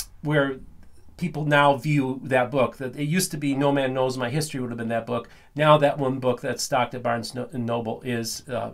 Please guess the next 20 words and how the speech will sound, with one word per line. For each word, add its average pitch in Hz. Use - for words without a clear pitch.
Bushman's 120
book, 113
which 113
I 101
think -
is, -
you 113
know, 104
just 110
kind 117
of 101
an 113
interesting 110
turn 107
of 104
events. 104
So 220
I 196
think 220
that 143